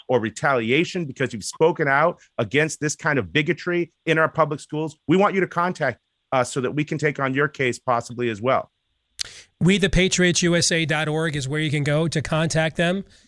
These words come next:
Speaker 2: Also to make a tax-deductible donation to Danielle's case and for other cases like this and ongoing pushback against covid stand tyranny as well. Daniel, God bless you.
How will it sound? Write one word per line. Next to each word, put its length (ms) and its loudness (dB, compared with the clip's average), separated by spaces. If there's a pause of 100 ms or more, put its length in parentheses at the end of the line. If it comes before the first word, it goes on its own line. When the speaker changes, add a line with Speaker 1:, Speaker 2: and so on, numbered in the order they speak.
(220)
Speaker 2:
Also 320 2
to 80 0
make 240 0
a 80 -4
tax-deductible 840 -2
donation 600 0
to 100 -4
Danielle's 540 -2
case 340 -2
and 140 -2
for 180 -4
other 220 0
cases 500 -2 (460)
like 280 2
this 600 2
and 320 0
ongoing 520 2
pushback 540 0
against 460 0 (340)
covid 320 2
stand 380 2
tyranny 560 0
as 200 0
well. 380 2 (480)
Daniel, 300 4
God 240 4
bless 300 2
you. 200 2